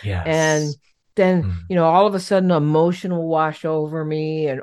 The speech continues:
Speaker 2: or I see something like the way, exactly the way the poet saw it, in a way that I may never, maybe I never lived in a place that was a prairie, and this person described a prairie, and,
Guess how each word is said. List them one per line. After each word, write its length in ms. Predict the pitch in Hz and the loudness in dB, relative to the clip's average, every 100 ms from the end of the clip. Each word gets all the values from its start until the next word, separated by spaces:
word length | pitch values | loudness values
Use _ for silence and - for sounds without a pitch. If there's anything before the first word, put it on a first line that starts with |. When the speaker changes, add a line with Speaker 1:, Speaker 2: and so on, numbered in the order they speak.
| - | 0
Speaker 2:
or 260 | 160 151 139 | 4 4 4
I 140 | 131 | 0
see 440 | - - - 180 | -6 -12 -6 -4
something 880 | 175 - 165 165 165 170 160 160 160 - _ _ _ _ - | -4 -2 -2 -2 -6 -4 -4 -4 -6 -8 _ _ _ _ -10
like 200 | 147 - | -6 -6
the 140 | 151 151 | -4 -4
way, 640 | 135 151 156 156 151 - | 0 2 4 2 -2 -6
exactly 680 | 131 131 135 170 - - 170 | -10 -8 -2 -2 -2 -2 2
the 100 | 156 | 2
way 240 | 151 156 | 2 2
the 100 | 156 | 2
poet 400 | 147 - 156 165 | 0 -2 -2 -2
saw 520 | - - 147 151 160 160 | -6 -2 0 2 0 -4
it, 60 | _ _ _ | _ _ _
in 160 | 165 151 | -2 0
a 60 | |
way 240 | 151 160 160 | 2 4 4
that 160 | 156 | 4
I 140 | 151 165 | 2 2
may 260 | 170 170 | 2 2
never, 420 | 170 165 160 160 - _ - | 2 0 0 -6 -6 _ -2
maybe 320 | 196 220 208 | 0 2 2
I 160 | 190 196 | 2 2
never 560 | 196 190 196 190 180 _ _ _ _ _ - | 0 0 -4 -6 -10 _ _ _ _ _ -10
lived 580 | 175 170 196 226 208 | -4 2 6 4 2
in 100 | 180 | -4
a 80 | 156 | -4
place 400 | - 156 151 - | -2 -2 -2 -2
that 180 | 156 - | -8 -6
was 160 | 143 135 | -6 -6
a 60 | |
prairie, 680 | - - 160 143 131 131 131 | -8 -4 0 0 0 -2 -4
and 160 | 135 139 | -4 -6
this 240 | 131 - 156 | -10 -14 -12
person 400 | 185 170 - 160 | -6 -6 -4 -8
described 560 | 156 151 - 170 160 156 | -8 -12 -2 0 0 -4
a 40 | |
prairie, 680 | 147 - 196 180 151 143 143 | -10 -2 2 4 2 2 0
and, 200 | 143 | -2